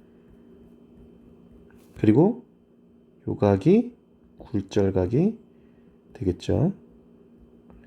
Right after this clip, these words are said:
음, 일반적으로 나타내는 그림 보통 여기가 경계선인 거잖아요. 근데 지금은 경계선이 여기 있습니다. 매질의 경계선이.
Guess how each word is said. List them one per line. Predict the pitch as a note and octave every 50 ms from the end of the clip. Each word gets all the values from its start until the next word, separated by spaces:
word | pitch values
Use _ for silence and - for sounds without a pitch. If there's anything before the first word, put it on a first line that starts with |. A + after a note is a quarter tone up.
| - - - - - - - - - - - -
음, | G#2+ F2+ F2+ - - -
일반적으로 | G2+ G#2 B2 D3+ E3 E3+ E3+ E3+ E3 E3 D#3 C#3+ B2+ A2+ G2 G2 G#2 -
나타내는 | - G2+ G2 - D#3 D#3 D#3+ D#3 D3+ C3+
그림 | - - A2+ B2+ B2
보통 | A2 A2 - A#2+ G#2+ F#2+
여기가 | G2 F#2 F#2 F#2 C3+ D3+ C#3+ D3+ C#3 C3 A#2 G2+ F#2+ F#2 F2+ - - -
경계선인 | - - G#2 A2 C3+ C3 B2+ A#2+ G#2+ G2 F#2+
거잖아요. | F#2 F2+ F#2 F#2+ F#2 A2 C3 C#3 A#2+ G#2+ G2+
근데 | G#2 A#2 G#2
지금은 | G#2 - - A#2 A2+ C3+ B2+ A#2 G#2+ G#2+ A#2+ D3 D#3 A#2 G2 - - - _ - - - - _ _ -
경계선이 | - A#2 A#2 C3 C#3 C#3+ C3 A#2 G#2
여기 | F#2+ F#2+ G2+ A#2+
있습니다. | A#2+ A2+ - - - F#2+ F2+
매질의 | F#2+ F#2+ G2+ G#2+ G2 F#2+
경계선이. | F#2 - F#2 F#2 G2 F#2+ - F#2+ F#2 F#2+ B2 F3 G3